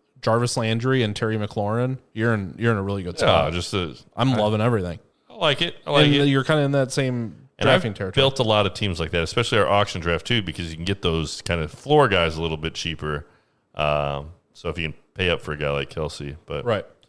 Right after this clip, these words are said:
Speaker 1: Uh, let's see. Kelce had, uh, surgery on his knee in two thousand thirteen.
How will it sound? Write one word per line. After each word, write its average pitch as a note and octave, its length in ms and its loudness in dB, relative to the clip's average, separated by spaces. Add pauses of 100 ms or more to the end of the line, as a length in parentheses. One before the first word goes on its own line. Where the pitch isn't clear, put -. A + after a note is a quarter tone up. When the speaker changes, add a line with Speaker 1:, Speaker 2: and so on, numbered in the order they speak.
(340)
Speaker 1:
Uh, A#2+ 260 4
let's B2+ 160 2
see. A#2+ 240 0
Kelce D#3+ 320 0
had, D3 300 6
uh, C3+ 240 8
surgery D#3+ 400 -2
on D#3 60 0
his C3 280 -2
knee B2+ 380 0
in A2+ 160 -2
two - 140 -4
thousand B2+ 420 0
thirteen. C3 760 -2